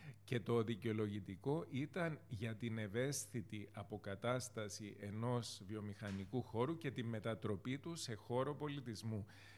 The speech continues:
Και νομίζω αυτό βλέπει κανείς ακόμη και σήμερα, διότι ελάχιστες, έτσι,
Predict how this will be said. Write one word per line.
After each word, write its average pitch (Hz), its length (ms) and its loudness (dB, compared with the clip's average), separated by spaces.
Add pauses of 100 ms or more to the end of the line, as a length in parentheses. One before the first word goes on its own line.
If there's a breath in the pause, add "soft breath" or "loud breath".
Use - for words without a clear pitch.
(120 loud breath)
Και 127 200 2 (140)
νομίζω 147 760 0
αυτό 147 480 0
βλέπει 139 400 0
κανείς 123 400 2
ακόμη 139 380 6
και 135 140 4
σήμερα, 113 500 4
διότι 120 240 4
ελάχιστες, 120 800 2
έτσι, 101 680 -2